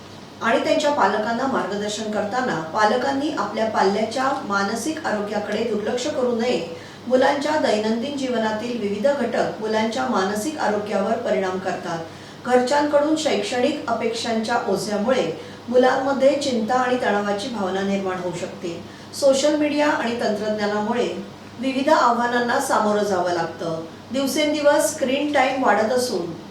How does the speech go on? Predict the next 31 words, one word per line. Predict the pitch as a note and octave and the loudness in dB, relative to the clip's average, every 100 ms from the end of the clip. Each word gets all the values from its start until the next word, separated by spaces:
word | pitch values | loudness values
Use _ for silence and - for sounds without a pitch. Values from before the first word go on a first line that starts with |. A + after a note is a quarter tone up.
| A3+ | -2
मैदानी | A3+ A#3+ C4 | 0 2 2
खेळांपासून | D4+ D4 C#4+ C#4 B3+ - D4 D4 | 2 2 2 2 0 0 0 0
तसेच | B3 B3+ B3 | 0 0 0
शारीरिक | A#3+ G3+ A3 D4+ C#4+ | 2 2 2 0 -2
हालचालींपासून | B3+ B3 A#3 A#3+ A3 G#3 C4 C4 | -2 -2 -2 -2 -2 -2 -2 -2
मुलं | A3 G#3+ | -2 0
दूर | G#3+ G3+ F#3+ | -2 0 -2
राहत | F3 E3+ | -2 -4
आहेत. | E3 E3 - - - - | -4 -6 -10 -16 -16 -4
अशा | B3+ C#4+ C#4+ | 0 4 4
वेळी | D4 | 4
पालकांनी | D#4 C4 A3 A3+ A3+ B3 | 4 2 2 2 0 0
मुलांच्या | A#3+ A3 G#3+ G#3+ A#3+ | 0 0 0 0 0
मानसिक | A3 G#3 G#3+ D4+ D4 | 0 0 -2 0 0
आरोग्याकडे | A3+ A3 A3 A3 A3 | 0 0 -4 -2 -2
लक्ष | F#3+ - | -2 -4
दिलं | F#3+ F#3+ F#3 | -2 0 0
पाहिजे. | F#3+ D#3+ F#3 F3 F3 - - - | -2 -4 -4 -6 -10 -14 -16 -4
चिडचिड, | D4 C#4 - D4 D4 | -2 0 0 0 0
सामाजिक | C#4 A3 G#3+ A3 C4 | 0 0 0 0 -4
सहभाग | - B3+ B3 B3 - | -2 2 4 4 2
कमी | G#3+ A3 | -2 0
होणे | G#3+ B3 F3+ F3 - - - | 0 0 0 -2 -8 -12 -4
आणि | A3 B3+ | 0 2
मूड | B3 C4+ D#4 | 2 2 2
स्विंग्स | - C4+ A3 F#3 - | 0 -2 0 0 0
यासारख्या | A#3 B3+ C4+ A#3+ G#3+ C4+ | 2 2 2 -2 0 2
लक्षणांमुळे | G#3+ - A3 A3 A3 A#3+ | 2 -2 -2 -2 0 0
दुर्लक्ष | A#3 G3+ G3 G3 | 0 0 -2 -2
करू | F#3+ F#3+ F#3 | -4 -2 -2
नये. | F3+ E3+ | -2 -4